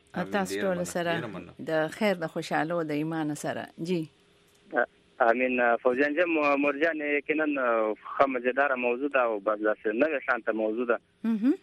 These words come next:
Speaker 3: او اوریدونکو ډېرې خبرې پرې وکړې. زه وایم چې لکه اشفاق صاحب، که مونږ د ذاتي ګټو په ځای، آه، لږ د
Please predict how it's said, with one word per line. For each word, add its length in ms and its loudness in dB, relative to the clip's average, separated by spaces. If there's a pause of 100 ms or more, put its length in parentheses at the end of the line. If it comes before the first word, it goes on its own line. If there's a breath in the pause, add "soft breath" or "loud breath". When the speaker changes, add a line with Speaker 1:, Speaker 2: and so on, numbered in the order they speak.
(140)
Speaker 3:
او 240 6
اوریدونکو 500 0
ډېرې 300 2
خبرې 280 -2
پرې 140 0
وکړې. 360 0
زه 60 2
وایم 220 2
چې 200 -8 (360)
لکه 140 0
اشفاق 320 0 (100)
صاحب، 240 -6
که 60 2 (100)
مونږ 140 0 (880)
د 160 2
ذاتي 380 0
ګټو 340 -2
په 20 6 (120)
ځای، 200 2 (140)
آه، 200 4 (100)
لږ 100 2 (100)
د 20 2